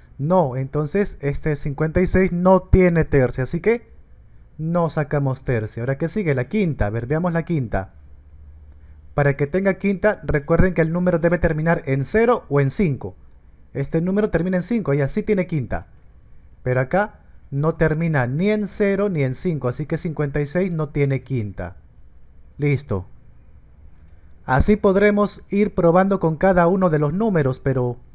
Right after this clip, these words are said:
a ver, vamos a hacer un truco. A ver,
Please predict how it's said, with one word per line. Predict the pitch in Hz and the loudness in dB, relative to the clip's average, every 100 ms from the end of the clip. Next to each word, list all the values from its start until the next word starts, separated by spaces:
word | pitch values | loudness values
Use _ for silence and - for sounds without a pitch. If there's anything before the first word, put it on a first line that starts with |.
| - | -10
a | 147 147 | -2 0
ver, | 147 131 | 2 0
vamos | 151 185 185 190 | 0 0 0 2
a | 180 180 156 | 2 2 0
hacer | 160 180 180 - | -2 -2 -4 -4
un | 208 | -4
truco. | - 175 139 | 0 0 0
A | 120 | 0
ver, | 113 | -2